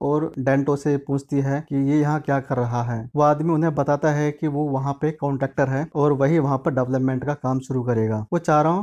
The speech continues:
टाउन घूमने निकल जाते हैं। तभी उन्हें एक फ्लोर पर झंडा नजर आता है, जो बड़ा अजीब था। डेंटो और मेलोडी उस घर में जाते हैं ताकि वो झंडा निकाल सकें। मेलोडी उस घर में दीवार पर लगी हुई तस्वीरें देखती है, जिनमें एक तस्वीर ग्रुप में कुछ बच्चे होते हैं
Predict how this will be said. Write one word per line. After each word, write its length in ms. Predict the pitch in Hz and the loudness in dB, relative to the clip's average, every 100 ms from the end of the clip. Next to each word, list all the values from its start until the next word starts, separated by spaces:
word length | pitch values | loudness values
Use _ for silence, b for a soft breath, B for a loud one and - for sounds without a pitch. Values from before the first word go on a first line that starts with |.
| 190 | -2
टाउन 300 | 156 156 165 | 0 2 2
घूमने 280 | 135 139 151 | 0 0 2
निकल 280 | 147 135 127 | 0 0 0
जाते 260 | 123 117 | -2 -2
हैं। 220 | 120 117 123 | -4 -4 -4
तभी 180 | 156 151 | -2 2
उन्हें 260 | 185 151 170 | 2 2 0
एक 200 | 160 160 | 0 -2
फ्लोर 340 | - 143 147 147 | -2 2 2 2
पर 160 | 147 | 2
झंडा 320 | 143 131 131 143 | 2 0 2 2
नजर 260 | 131 120 | 2 2
आता 220 | 117 110 120 | 0 0 0
है, 180 | 131 147 | -2 -6
जो 220 | 120 147 | -2 0
बड़ा 260 | 143 139 139 | 4 4 2
अजीब 260 | 120 120 | 0 -2
था। 260 | 123 135 151 127 | -2 -4 -4 -2
डेंटो 360 | 123 143 151 | 0 0 2
और 140 | 160 151 | 2 2
मेलोडी 440 | 147 135 135 143 156 | 2 2 2 2 0
उस 180 | 139 | -2
घर 140 | 127 127 | -2 0
में 140 | 139 | 2
जाते 280 | 127 123 143 | 2 0 0
हैं 240 | 131 139 151 | -2 -2 -2
ताकि 300 | 139 139 151 | -2 0 0
वो 80 | |
झंडा 260 | 127 131 139 | 0 2 2
निकाल 280 | 131 123 117 | 0 2 0
सकें। 340 | 110 117 113 117 - | 0 -2 -4 -6 -4
मेलोडी 400 | 135 143 147 151 | 0 2 2 2
उस 200 | 170 160 | 0 -2
घर 160 | 135 135 | -2 0
में 300 | 139 147 151 | 2 2 0
दीवार 300 | 127 131 143 | 0 0 0
पर 180 | - 135 | -2 0
लगी 280 | 131 120 135 | 0 0 -2
हुई 120 | 147 | -2
तस्वीरें 460 | 135 135 123 135 127 | -4 -4 0 0 0
देखती 300 | 135 - 139 | -2 -2 -2
है, 260 | 139 143 151 | 0 -2 -4
जिनमें 360 | 123 139 151 147 | -2 0 2 2
एक 220 | 143 143 | 0 0
तस्वीर 480 | 143 139 139 147 160 160 | -2 -2 0 0 0 -4
ग्रुप 380 | 131 147 170 170 | 0 0 2 2
में 120 | 160 | 0
कुछ 200 | 165 160 | 0 -2
बच्चे 260 | 127 135 151 | -2 -2 0
होते 260 | 143 135 143 | 0 0 0
हैं 280 | 143 160 | 0 -2